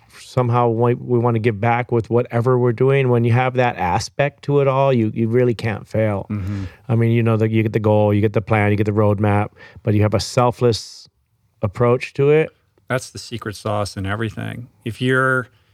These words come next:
Speaker 2: in a mindset and have a plan to be giving more than you're receiving or looking to receive, for me, that's always been a recipe for,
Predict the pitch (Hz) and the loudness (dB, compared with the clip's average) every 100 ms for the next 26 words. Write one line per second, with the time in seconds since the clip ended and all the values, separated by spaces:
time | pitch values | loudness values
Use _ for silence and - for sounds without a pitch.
0 | _ - 135 123 120 123 117 - 110 110 | _ -6 -4 -4 -4 -4 -6 -6 -4 -4
1 | 113 _ _ _ _ - 104 104 117 113 | -8 _ _ _ _ -16 -10 -6 -6 -6
2 | 113 - 117 117 113 107 117 104 110 - | -10 -8 -4 -4 -4 -6 -10 -8 -10 -10
3 | - 127 120 120 113 107 107 110 110 107 | -4 -2 -2 -4 -4 -6 -6 -6 -6 -6
4 | 104 101 95 - 113 113 120 127 131 107 | -6 -6 -8 -12 -10 -8 -6 -6 -6 -8
5 | 107 107 - 110 101 110 104 101 98 117 | -8 -8 -8 -10 -8 -8 -6 -8 -10 -10
6 | 107 139 156 _ _ _ _ - 120 110 | -8 -8 -10 _ _ _ _ -8 -6 -4
7 | 113 135 123 107 - 107 104 95 104 104 | -4 -4 -6 -6 -6 -6 -8 -10 -10 -10
8 | 101 101 117 101 98 98 - 107 107 107 | -10 -12 -14 -14 -12 -12 -12 -14 -14 -14
9 | - 110 104 101 101 104 | -14 -14 -12 -10 -10 -12